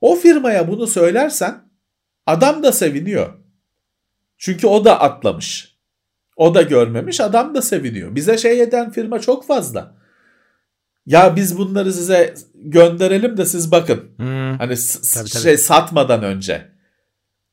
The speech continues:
Speaker 1: Diyoruz ki, "E, biz de taş yemiyoruz kardeşim. Hani o bazen açıldığında Çince çıkıyor. Çok kolay, üç dakikalık bir şey ama bazen de kırk beş dakikalık bir iş. İki günlük, beş günlük bir iş. Ben de senin ekibin, Ar-Ge ekibin değilim ki."
Speaker 2: Hı.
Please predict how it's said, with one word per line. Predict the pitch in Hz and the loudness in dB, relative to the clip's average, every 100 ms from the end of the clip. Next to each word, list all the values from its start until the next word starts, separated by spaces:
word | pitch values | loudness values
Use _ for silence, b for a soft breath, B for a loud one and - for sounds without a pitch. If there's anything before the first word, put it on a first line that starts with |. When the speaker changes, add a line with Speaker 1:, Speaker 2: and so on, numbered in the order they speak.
| _ _ 123 | _ _ -4
Speaker 1:
Diyoruz | 131 147 233 | 0 0 0
ki, | - 233 123 | -2 -4 -2
"E, | 139 | -4
biz | 139 147 143 | -4 -6 -6
de | 143 | -4
taş | 147 139 - - | -4 -4 -6 -6
yemiyoruz | 143 170 180 127 117 | -4 -2 -4 -6 -6
kardeşim. | 127 131 160 139 | -4 -4 -6 -6
Hani | 110 107 | -6 -4
o | 113 117 | -4 0
bazen | 123 120 127 117 | 0 -2 -2 -6
açıldığında | 117 120 139 120 127 127 123 | -6 -8 -6 -8 -8 -6 -6
Çince | 120 131 123 117 | -6 -10 -8 -8
çıkıyor. | 117 - 107 | -8 -6 -6
Çok | 107 120 - | -4 -6 -4
kolay, | 107 101 | -2 -2
üç | 117 - | -4 -4
dakikalık | 107 - 101 95 | -4 -4 -8 -8
bir | 104 | -10
şey | - | -4
ama | 135 226 139 | -2 -2 -4
bazen | 127 117 113 123 | -2 -2 -4 -4
de | 185 | -8
kırk | 165 156 | -8 -6
beş | 185 170 160 | -2 -2 -4
dakikalık | 147 - 113 - | -6 -4 -4 -6
bir | 104 120 | -8 -8
iş. | - - _ _ _ | -10 -14 _ _ _
İki | 123 120 160 | -14 -10 -6
günlük, | 160 127 117 117 | -4 -4 -10 -8
beş | 120 147 - | -4 -4 -6
günlük | 151 123 110 - | -8 -8 -10 -8
bir | 107 | -8
iş. | 247 - - _ _ _ _ _ | -8 -10 -16 _ _ _ _ _
Ben | 127 120 123 | 0 0 -2
de | 117 | -6
senin | 123 117 120 | -4 -6 -8
ekibin, | 117 117 135 123 120 - | -10 -8 -8 -10 -10 -4
Ar-Ge | 117 120 120 | -2 -2 -2
ekibin | 120 117 - 123 120 | -4 -4 -8 -10 -8
değilim | 120 117 262 285 | -6 -4 -4 -6
ki." | - 92 | -8 -8
Speaker 2:
Hı. | 104 104 101 | -10 -14 -14